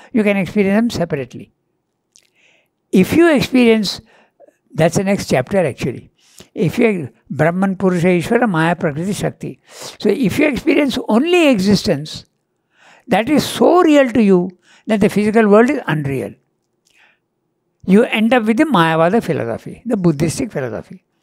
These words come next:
If you experience a consciousness, okay, the world seems to be mechanical, unconscious energy. You end up with the Sankhya philosophy. Then if you experience the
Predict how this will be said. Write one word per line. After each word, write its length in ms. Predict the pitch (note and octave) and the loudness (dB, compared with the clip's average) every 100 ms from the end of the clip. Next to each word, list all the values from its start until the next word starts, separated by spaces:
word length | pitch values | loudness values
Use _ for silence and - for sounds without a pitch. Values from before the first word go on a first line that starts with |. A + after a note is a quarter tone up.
| _ - - _ | _ -20 -20 _
If 200 | A3 F#3 | 0 2
you 100 | D#4 | 2
experience 540 | D4+ G#3 - C4+ B3+ A3 | 0 0 0 2 2 2
a 60 | |
consciousness, 1040 | A3 - G#3 B3+ D4+ C#4 A#3+ F3+ C#3 - - _ _ _ _ _ _ _ _ _ _ _ _ _ _ _ _ - | -2 -2 0 2 0 0 -2 -6 -6 -12 -20 _ _ _ _ _ _ _ _ _ _ _ _ _ _ _ _ -8
okay, 300 | F3 A3+ C#4 _ _ | -2 -2 -2 _ _
the 140 | A3+ E3 | 2 4
world 280 | F3 G#3+ | 4 2
seems 280 | - A3 G#3 | 2 0 0
to 120 | - | 2
be 240 | A#3 D#4 D4+ _ _ _ _ | 2 2 -2 _ _ _ _
mechanical, 880 | A#2+ C#3 F#3+ G#3 A3+ A#3 - D4 D#4 - | -8 0 0 2 2 2 4 4 4 0
unconscious 800 | - F#3+ A#3 A3+ G#3+ G#3+ C4+ C#4 | -2 0 0 0 0 2 0 -2
energy. 580 | - E3+ D#3+ C3 A#2+ - _ _ _ _ _ _ _ _ _ _ _ | -2 0 0 -2 -6 -10 _ _ _ _ _ _ _ _ _ _ _
You 180 | - F3+ | 0 4
end 200 | F#3 G3 | 4 2
up 100 | A3+ | 0
with 160 | F#3+ F#3 | 0 2
the 240 | C#4+ C4+ - - | 2 0 -4 -4
Sankhya 420 | - G3 E3 G#3 | -2 -2 0 2
philosophy. 560 | D#3+ C#3 A#2 - C#3+ - _ _ _ _ _ _ _ _ _ _ - | 2 0 -4 -10 -16 -20 _ _ _ _ _ _ _ _ _ _ -2
Then 320 | F#3 D4+ E4 | 0 0 0
if 260 | C4 G#3+ | 0 2
you 80 | D4+ | 2
experience 460 | A#3 - E4 C4+ A#3 | 0 0 2 4 4
the 120 | B3 | 0